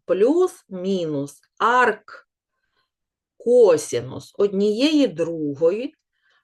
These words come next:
плюс два пі ен, де ен довільне ціле число.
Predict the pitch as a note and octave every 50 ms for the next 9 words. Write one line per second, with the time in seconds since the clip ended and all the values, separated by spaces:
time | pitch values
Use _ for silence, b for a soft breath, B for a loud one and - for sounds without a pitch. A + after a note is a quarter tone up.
0 | _ _ _ _ G#3 G#3 A3+ B3 C#4+ D#4+ F#4+ F#4+ - - _ _ _ _ - D#3
1 | D#3 E3 D#3 E3+ E3+ E3+ E3 E3+ F3+ G#3 A#3 C4+ D4 _ _ _ _ _ - F3+
2 | E3 E3 E3 E3+ F#3+ G#3 A3+ C4+ _ _ _ _ _ _ _ _ _ _ _ _
3 | _ G3 F#3+ F3+ F3 F3+ F#3 F#3+ _ _ _ _ b b b b b b _ _
4 | _ _ _ _ _ _ _ _ - D3+ D#3 E3 D#3 - - F#3 G3 A#3 C#4 E4+
5 | D#4 B3 G3 D#3+ D3 D#3 F#3 A3 A#3+ C4 B3 A3 G3 G3 - - - F3+ F#3+ G3
6 | G3 F#3+ G3 - - D3+ - _ - - -